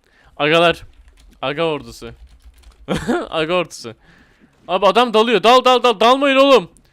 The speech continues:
Dalmayın lan. Dalarsanız dalarız oğlum. Çok fena fight olur oğlum. Amcamın oğulları benim Viking.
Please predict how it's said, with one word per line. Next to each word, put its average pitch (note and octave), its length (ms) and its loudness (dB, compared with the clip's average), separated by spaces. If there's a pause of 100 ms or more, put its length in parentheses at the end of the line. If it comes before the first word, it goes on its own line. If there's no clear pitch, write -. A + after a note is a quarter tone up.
(260)
Dalmayın B3+ 440 0
lan. A3+ 180 -4
Dalarsanız A#3+ 500 0
dalarız B3 320 2
oğlum. B3 100 -2
Çok B3+ 200 -4
fena B3 220 0
fight A#3 260 -2
olur A3 140 -4
oğlum. F#3 300 -2 (420)
Amcamın A3 460 -2
oğulları B3 400 0
benim B3 360 -6
Viking. A3 420 -8